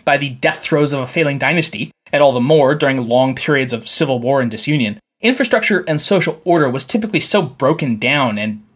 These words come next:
in disrepair that literally doing anything to improve the material situation of the people at large was tremendous.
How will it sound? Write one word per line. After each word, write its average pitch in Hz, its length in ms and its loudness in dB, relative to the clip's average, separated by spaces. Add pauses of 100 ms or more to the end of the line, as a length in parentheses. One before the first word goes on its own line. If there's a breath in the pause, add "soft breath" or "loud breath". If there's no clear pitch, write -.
(140)
in 135 160 -6
disrepair 139 680 -2 (800 loud breath)
that 180 140 2
literally 254 340 4
doing 156 380 0
anything 147 480 2
to - 120 -4
improve 147 340 0
the 143 40 -2
material 139 420 2
situation 147 600 -2
of 127 180 -2
the - 80 -8
people 156 500 -2
at 120 120 -4
large 139 420 0 (160)
was 135 300 0
tremendous. 143 720 -2